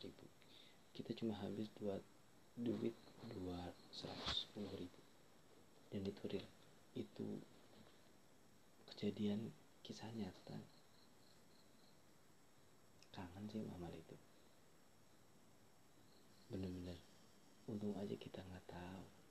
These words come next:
Saya punya kesimpulan. Pencapaian tidak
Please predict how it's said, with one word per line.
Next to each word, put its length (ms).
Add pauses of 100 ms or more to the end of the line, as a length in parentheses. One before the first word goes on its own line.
(3000)
Saya 240
punya 160
kesimpulan. 480 (4000)
Pencapaian 640 (400)
tidak 240